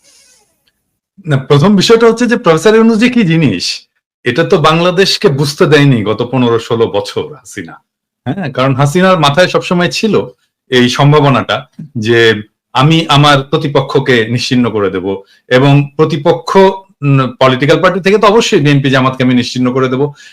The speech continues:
এবং পলিটিক্যাল পার্টির বাইরে যে ন্যাশনাল ফিগার গুলো আমার প্রতিপক্ষ হতে পারে, আমাকে রিপ্লেস করতে পারে, মানুষের মনে আশা জাগাইতে পারে ভবিষ্যতের বাংলাদেশের নেতা হিসেবে, তাকেও আমি ক্র্যাশ করে দেবো। এর,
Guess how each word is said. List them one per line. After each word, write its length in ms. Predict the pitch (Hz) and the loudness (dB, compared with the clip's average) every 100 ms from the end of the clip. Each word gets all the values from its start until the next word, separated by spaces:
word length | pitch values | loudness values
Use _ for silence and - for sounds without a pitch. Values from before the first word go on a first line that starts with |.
| _ | _
এবং 340 | 127 156 147 147 _ _ _ _ _ - | 0 2 0 -4 _ _ _ _ _ 0
পলিটিক্যাল 360 | 226 170 214 | 2 4 2
পার্টির 320 | 214 196 208 | 4 2 2
বাইরে 680 | 156 113 143 175 156 101 85 - _ _ - | 2 2 4 4 4 0 -4 -16 _ _ -14
যে 200 | 107 139 | -2 2
ন্যাশনাল 380 | 151 156 190 175 | 2 2 0 -2
ফিগার 400 | 143 160 160 143 | 0 2 2 2
গুলো 280 | 127 98 90 | 0 -2 -2
আমার 280 | 113 131 | 0 0
প্রতিপক্ষ 460 | 139 139 139 131 - | 0 -2 -2 -4 -4
হতে 240 | 123 127 | -2 -2
পারে, 400 | 123 135 127 85 - _ _ - | 0 0 2 -2 -8 _ _ -6
আমাকে 240 | 117 127 | -2 0
রিপ্লেস 340 | 131 120 165 160 | 0 0 -2 0
করতে 240 | 160 156 | -2 0
পারে, 240 | 135 104 | 0 0
মানুষের 400 | 98 117 135 151 | 0 0 2 0
মনে 180 | 151 151 | 0 0
আশা 220 | 123 123 | 0 0
জাগাইতে 400 | 190 190 180 143 | 0 0 -2 -4
পারে 240 | - 90 - _ _ _ _ | -4 -6 -10 _ _ _ _
ভবিষ্যতের 480 | 113 143 143 156 165 | 0 2 2 2 2
বাংলাদেশের 520 | 143 143 139 135 160 | 2 2 2 0 -2
নেতা 240 | 151 156 139 | -2 0 0
হিসেবে, 360 | 127 101 90 - _ _ - | 0 -2 -4 -10 _ _ -6
তাকেও 320 | 151 190 175 | -2 -2 0
আমি 240 | 143 131 | 0 -2
ক্র্যাশ 360 | - - 117 - | -2 -4 -2 -2
করে 180 | 113 101 | -4 -4
দেবো। 240 | 90 90 | -4 -4
এর, 100 | - | -2